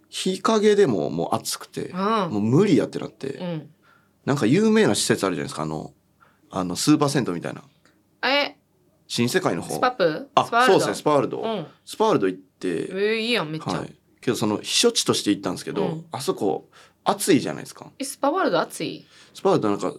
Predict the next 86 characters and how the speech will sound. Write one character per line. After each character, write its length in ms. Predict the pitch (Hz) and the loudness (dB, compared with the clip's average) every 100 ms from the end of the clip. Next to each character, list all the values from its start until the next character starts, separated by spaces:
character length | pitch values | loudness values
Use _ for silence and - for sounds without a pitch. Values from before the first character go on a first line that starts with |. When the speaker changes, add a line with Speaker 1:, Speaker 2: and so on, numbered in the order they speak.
| - | -6
Speaker 1:
サ 160 | - | 0
ウ 100 | 160 | 2
ナ 120 | 107 | 2
と 80 | - | -2
か。 260 | - - - | -8 -12 -4
Speaker 2:
あ 300 | 262 294 294 262 | 2 4 4 2
ー、 20 | |
な 60 | |
る 60 | 220 | -2
ほ 100 | 208 | -8
ど 60 | 185 | -12
ね。 200 | 202 262 | -12 -12
Speaker 1:
は 80 | 180 | -12
い。 40 | - | -12
だ 40 | |
か 120 | - | -10
ら 20 | |
避 40 | - | -8
暑 240 | - 208 | 0 0
地 120 | 202 | 0
と 100 | - | -2
し 80 | 139 | -2
て 80 | 143 | -2
サ 140 | 139 | -2
ウ 80 | 127 | 0
ナ 100 | 110 | 0
行 80 | 95 | -2
っ 40 | |
て、 340 | - - 117 - | -2 2 2 2
Speaker 2:
う 100 | 190 | -4
ん。 40 | |
Speaker 1:
整 440 | 180 - 120 - 113 | -6 -4 -4 -2 -4
っ 60 | |
て、 340 | - 175 147 - - - _ | -2 2 2 2 -12 -20 _
で、 300 | - 110 101 | 2 4 4
ち 160 | - - | 2 -2
ょ 20 | |
っ 40 | 117 | -2
と 100 | 98 | 0
寝 120 | 110 | 0
て、 180 | 120 123 | 4 2
出 200 | - - | 4 0
て、 220 | 190 95 | 2 0
Speaker 2:
う 80 | 87 | 0
ん。 20 | |
Speaker 1:
ま 80 | 101 | -2
た 160 | - | -2
暑 220 | 127 - 107 | -2 -2 -2
い 80 | |
ん 60 | - | -2
で。 240 | 85 - - | -6 -8 -12
Speaker 2:
サ 260 | - 262 | -4 -2
ウ 80 | 233 | 0
ナ 80 | 185 | -2
や 80 | 151 | -4
も 120 | 147 | -4
ん 40 | |
な、 80 | 170 | -2
Speaker 1:
は 60 | 214 | 0
い。 20 | |
Speaker 2:
外 200 | 190 170 | 2 0
も。 200 | 160 139 | -4 -4
Speaker 1:
マ 220 | 131 202 277 | 0 2 2
ジ 100 | 135 | 2
で 60 | |
何 180 | 110 113 | 2 2
し 100 | 113 | 2
て 60 | 131 | 2
ん 60 | |
ね 60 | 110 | 2
や 40 | |
ろ 80 | 85 | -2
っ 20 | |
て 80 | - | -2
な 60 | 82 | 0
っ 20 | |
て。 60 | |
Speaker 2:
何 80 | 220 | 2
し 160 | 196 - | 2 2
て 140 | 294 | 2
ん 80 | 302 | 2
ね 60 | 254 | 2
や 100 | 170 | 2
ろ 80 | |
や 100 | 156 | 0
な。 200 | 147 139 | -2 -4